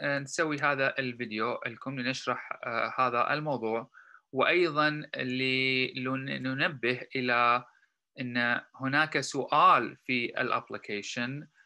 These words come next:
آه، فمعظم الناس المتقدمين في طلب التجنس يخطئون في الإجابة في هذا السؤال. لقد لاحظنا أن، آه، في معظم الفيديوهات ومعظم الأشخاص ربما يقولون،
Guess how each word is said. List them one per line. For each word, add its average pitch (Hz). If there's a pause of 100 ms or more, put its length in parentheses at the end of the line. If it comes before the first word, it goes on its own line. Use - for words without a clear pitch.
(360)
آه، 117
فمعظم 170 (100)
الناس 131
المتقدمين 123
في 120
طلب 117
التجنس 113
يخطئون 131
في 127
الإجابة 120
في 113
هذا 113
السؤال. 107 (380)
لقد 160
لاحظنا 170
أن، 139
آه، 123 (320)
في 143
معظم 139
الفيديوهات 117
ومعظم 113 (120)
الأشخاص 120
ربما 147
يقولون، 131